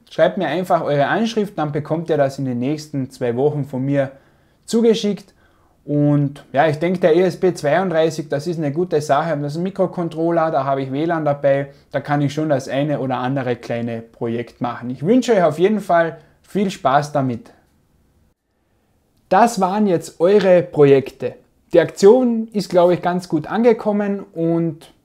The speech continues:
ich denke, es wird sicher wieder einmal sowas geben. Ich weiß auch, einige wollten mitmachen, die sind einfach nicht fertig geworden. Und ich denke, es gibt sicher wieder einen Anlass, wo wir so eine oder eine ähnliche Aktion machen werden.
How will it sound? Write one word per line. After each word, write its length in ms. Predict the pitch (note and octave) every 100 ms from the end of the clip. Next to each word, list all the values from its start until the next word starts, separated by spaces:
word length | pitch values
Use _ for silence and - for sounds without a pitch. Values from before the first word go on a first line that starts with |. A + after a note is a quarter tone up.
| _
ich 140 | E3+ D3
denke, 300 | F#3 G#3+ G3
es 180 | E3+
wird 180 | G3+ F#3+
sicher 300 | G#3 F#3+ D#3
wieder 200 | F3 F#3
einmal 220 | D3 C3
sowas 340 | B2 C3 A#2+ -
geben. 180 | B2 C3
Ich 120 | C3+
weiß 320 | D#3+ G#3+ G#3+
auch, 120 | F#3
einige 420 | - E3+ F#3+ E3
wollten 280 | D3 D#3 D#3
mitmachen, 540 | F3+ G#3+ G3+ F3 F3 E3+
die 100 | E3
sind 200 | F#3+ F3+
einfach 320 | D3 D#3+ D3+
nicht 240 | C#3+ B2
fertig 380 | - F3 F3+ G3
geworden. 540 | E3+ D3+ D#3 D#3+ D#3 - _ _ _
Und 640 | - C#3 C#3 C3+ C3 - -
ich 160 | - -
denke, 260 | D3 D#3+ D#3
es 120 | D3
gibt 160 | D3 -
sicher 280 | F3 D3+
wieder 160 | C#3 C3
einen 140 | B2
Anlass, 440 | - C3 D3 A#2+ -
wo 100 | C3
wir 140 | B2+
so 220 | - D#3
eine 280 | F3 D#3+ C#3+
oder 120 | B2+
eine 160 | B2 A#2+
ähnliche 480 | C3 D#3 C#3 C3+ -
Aktion 580 | A#2 - - B2+ C3 B2+ _ _ _ _
machen 420 | B2 B2 B2+ C#3
werden. 380 | A#2 A#2+ D#3+ -